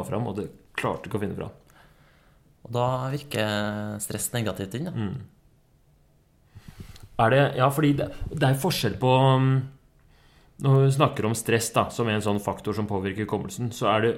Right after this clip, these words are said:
Speaker 1: er det, eh, det er forskjell på akutt stress, som er sånn, en stressende situasjon,
Speaker 2: Mm.
Speaker 1: er jo ikke farlig i seg selv, men det er det der kroniske stresset, er det ikke det?
Speaker 2: Det er den vedvarende,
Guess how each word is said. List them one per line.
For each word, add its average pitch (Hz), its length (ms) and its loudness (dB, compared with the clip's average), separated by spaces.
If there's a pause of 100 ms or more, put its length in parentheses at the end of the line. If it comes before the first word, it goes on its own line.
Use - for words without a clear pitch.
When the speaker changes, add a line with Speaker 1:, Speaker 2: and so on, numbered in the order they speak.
Speaker 1:
er 117 160 0
det, 110 80 -4 (800)
eh, 113 840 -2 (240)
det 123 180 -2
er 135 80 2
forskjell 131 320 0
på 123 120 6 (360)
akutt - 540 -4
stress, 185 400 -2 (600)
som 117 220 -2
er 107 140 4
sånn, 101 240 2 (500)
en 120 80 2
stressende 135 480 2
situasjon, 135 600 0
Speaker 2:
Mm. 104 160 -4 (100)
Speaker 1:
er 113 80 0
jo - 60 -2
ikke - 100 -4
farlig 107 220 2
i - 40 -8
seg 110 60 0
selv, 139 240 4
men 143 100 4
det 117 60 6
er 117 80 4
det 110 100 4
der 107 160 2
kroniske 95 600 -2 (580)
stresset, 117 460 0
er 135 160 2
det - 60 -2
ikke 131 100 4
det? 147 300 -2
Speaker 2:
Det 110 100 2
er 110 80 4
den 113 160 2
vedvarende, 87 640 0